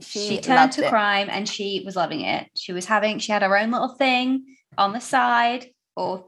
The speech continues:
Speaker 1: very much not on the side, her actual thing, and she was enjoying climbing the ranks. But I then feel like things got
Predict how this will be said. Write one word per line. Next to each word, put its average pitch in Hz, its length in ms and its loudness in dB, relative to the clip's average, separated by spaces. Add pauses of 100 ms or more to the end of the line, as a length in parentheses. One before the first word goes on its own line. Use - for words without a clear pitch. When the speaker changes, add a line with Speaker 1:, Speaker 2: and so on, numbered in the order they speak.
(120)
Speaker 1:
very 202 180 4
much 196 340 -6
not 214 200 -2
on 180 100 -4
the 180 80 -8
side, 175 380 0
her 190 200 -8
actual - 360 -4
thing, - 420 -6 (360)
and 202 160 -6
she 208 340 -2
was 202 300 -4
enjoying 196 380 -2
climbing 185 340 0
the 214 80 -2
ranks. 277 360 0
But - 120 -4
I - 120 -6 (140)
then 247 320 2
feel 226 280 -2
like 196 320 2
things 185 320 -4
got - 240 -4